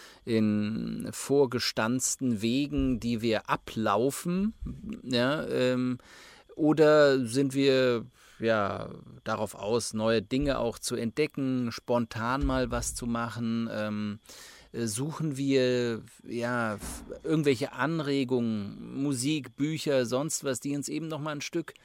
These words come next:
weiterbringen, die uns, äh, ja, äh, die uns aus, aus diesem, aus diesem Alltag ausbrechen lassen, ja?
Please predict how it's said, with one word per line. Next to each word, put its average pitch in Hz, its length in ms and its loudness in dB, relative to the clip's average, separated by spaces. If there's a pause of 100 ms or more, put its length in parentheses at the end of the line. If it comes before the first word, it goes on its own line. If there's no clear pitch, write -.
(320)
weiterbringen, 127 840 0
die 123 160 -4
uns, 127 340 -4
äh, 123 1040 0
ja, 120 260 0 (100)
äh, 127 520 0 (340)
die 131 120 4
uns 135 360 0
aus, 127 340 -2
aus 127 220 -2
diesem, 123 680 0 (500)
aus 113 200 -6
diesem 113 420 -4
Alltag 113 720 0 (280)
ausbrechen 104 600 0
lassen, - 360 -6 (140)
ja? 117 300 -6